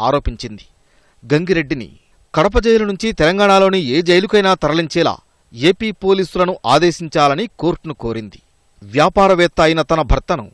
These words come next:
రాజకీయ కారణాలతోనే అన్యాయంగా కేసుల్లో ఇరికించారని మాళవిక పిటిషన్లో పేర్కొంది. తన భర్తతో పాటు కుటుంబ సభ్యులను కూడా పోలీసులు తప్పుడు కేసులతో వేధిస్తున్నారని ఫిర్యాదు చేసింది.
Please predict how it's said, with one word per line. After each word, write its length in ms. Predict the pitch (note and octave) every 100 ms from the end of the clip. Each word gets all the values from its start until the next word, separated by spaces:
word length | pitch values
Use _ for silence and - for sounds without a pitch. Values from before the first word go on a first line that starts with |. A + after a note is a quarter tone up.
| _ _ _ A2
రాజకీయ 400 | C#3+ G#3+ A#3+ A3+ G3
కారణాలతోనే 680 | F#3 F#3 F#3+ F#3+ - F3+ G3 A3+ B2
అన్యాయంగా 580 | F3 G3+ G3+ G3 F3+ F#3 -
కేసుల్లో 380 | E3+ G3 F#3+ F#3
ఇరికించారని 600 | D3+ F3 D#3+ D3 C#3 F3 - _ _ F#2
మాళవిక 480 | A2 D3 D#3+ C#3+
పిటిషన్లో 640 | G3+ - D3 - E3+ D#3 D#3 -
పేర్కొంది. 420 | A#2 - G#2+ F#2+ _ _ _ _ _
తన 100 | D#3+ D3
భర్తతో 340 | C3 - E3+ E3+ D3
పాటు 220 | C3 G2+ - _ _
కుటుంబ 300 | - - G#3+ G3+
సభ్యులను 380 | F3 E3+ F#3
కూడా 200 | F3 F#3 A3+ -
పోలీసులు 380 | E3 G3 F#3 F#3+ -
తప్పుడు 260 | C#3+ - A3+
కేసులతో 460 | G3+ F3+ F#3 F#3+ F#3
వేధిస్తున్నారని 720 | C3 E3 F3+ - D#3+ C#3 C3+ D#3 - _ _ -
ఫిర్యాదు 380 | C#3 D#3+ C#3+ A#2
చేసింది. 360 | A2 - G#2 G2